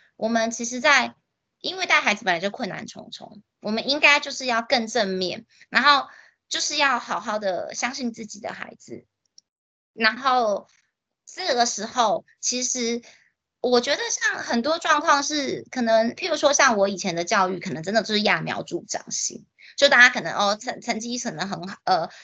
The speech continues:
会在一个状态，可是他可能中间他就疲软了，他就是，他就没有再继续了。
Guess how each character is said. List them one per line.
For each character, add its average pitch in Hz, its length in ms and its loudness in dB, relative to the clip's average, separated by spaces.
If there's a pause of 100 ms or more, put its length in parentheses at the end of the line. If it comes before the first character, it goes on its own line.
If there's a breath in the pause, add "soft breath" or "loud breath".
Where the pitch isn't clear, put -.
(120)
会 339 160 0
在 285 160 2
一 240 60 -2
个 196 100 4
状 196 240 0
态， 202 220 -2
可 233 100 -4
是 285 60 -6
他 339 100 -4
可 330 80 -6
能 202 140 0
中 233 180 6
间 233 160 2
他 247 80 0
就 226 100 -2
疲 170 280 -8
软 180 280 4
了， - 100 -6
他 208 120 2
就 214 100 -2
是， 208 320 -2 (120)
他 233 160 2
就 226 100 0
没 196 100 0
有 175 120 2
再 180 120 2
继 170 220 -8
续 190 220 -12
了。 - 240 -16